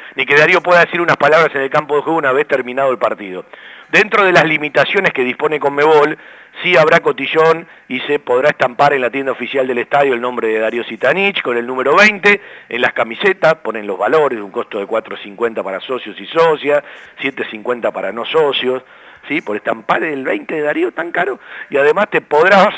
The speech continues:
eh, poner el parche de la despedida de Darío estampado en la camiseta o en tu camiseta. Esta no será la única despedida de Darío, y esto está bueno leerlo, sino que pasada esta fecha tan especial seguiremos planificando distintas acciones para continuar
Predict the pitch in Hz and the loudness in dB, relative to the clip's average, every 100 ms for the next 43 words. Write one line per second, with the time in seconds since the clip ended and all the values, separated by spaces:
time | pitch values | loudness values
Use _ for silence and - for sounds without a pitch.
0 | - 151 131 123 120 113 113 107 107 104 | -6 -2 0 2 0 0 -2 -2 -4 -6
1 | 104 127 165 156 - 165 165 156 131 123 | -6 0 2 2 2 2 2 0 2 2
2 | 120 135 151 135 139 156 143 120 117 135 | 0 0 2 2 2 0 0 -2 0 0
3 | 131 117 107 104 107 110 98 92 85 - | 2 -2 -6 -8 -8 -10 -8 -8 -10 -12
4 | 104 117 113 113 107 101 - 90 92 85 | -4 -4 -4 -6 -6 -8 -10 -10 -10 -12
5 | - - - - - - 214 226 220 - | -14 -20 -20 -20 -8 -2 4 4 2 2
6 | 202 220 196 208 190 170 156 151 190 170 | 4 4 4 2 4 4 6 4 6 6
7 | 156 165 185 147 131 160 160 160 180 165 | 6 6 4 4 2 -2 2 2 4 2
8 | 143 147 127 143 131 131 156 - 147 175 | 4 2 4 4 4 2 -2 -4 -4 -2
9 | 180 180 - 202 190 180 165 202 185 160 | 2 2 4 4 4 4 2 4 2 4
10 | 165 - - - - 156 160 175 180 190 | 2 2 -12 -10 0 2 4 2 2 0
11 | 165 165 180 185 165 156 156 165 175 160 | 0 0 0 2 2 2 0 0 0 -2
12 | 135 165 156 151 143 170 175 147 135 135 | -2 -4 -2 0 -2 -2 2 2 2 0
13 | 127 139 151 165 175 | -4 -2 2 4 2